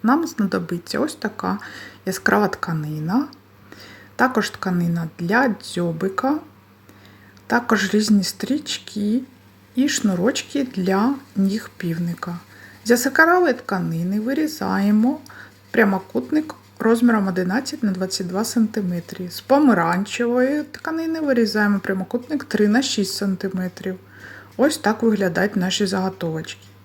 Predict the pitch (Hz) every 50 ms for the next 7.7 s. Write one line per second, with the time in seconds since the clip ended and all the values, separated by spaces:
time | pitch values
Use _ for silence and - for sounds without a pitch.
0 | - - - - - - - - - - - 214 233 254 349 370 381 349 285 -
1 | - - - 208 202 208 - - - - 214 - - 226 220 208 208 208 220 233
2 | 247 269 277 294 311 311 320 320 - - - - - _ 190 214 226 254 269 254
3 | 247 240 202 175 165 165 165 165 - - - - - - - _ _ _ _ _
4 | _ _ _ _ - _ - - - - - 220 202 - - - - - 180 185
5 | 202 233 247 262 277 294 302 302 302 302 277 254 285 294 294 285 - - - -
6 | _ - 202 - 233 262 - - - 247 220 202 185 180 180 185 180 - - -
7 | - - 202 196 190 190 - - - - - - - 214